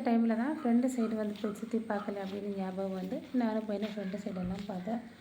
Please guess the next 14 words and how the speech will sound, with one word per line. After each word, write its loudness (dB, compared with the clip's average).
ஃப்ரெண்ட் 8
சைடுல 6
நான் 4
சப்போட்டா 2
நட்டு 4
விட்டுருக்காங்க. 2
இது 6
எந்த 4
செடின்னு 6
தெரியல, 2
அதனால 6
குட்டி 6
குட்டி 4
குட்டியா 6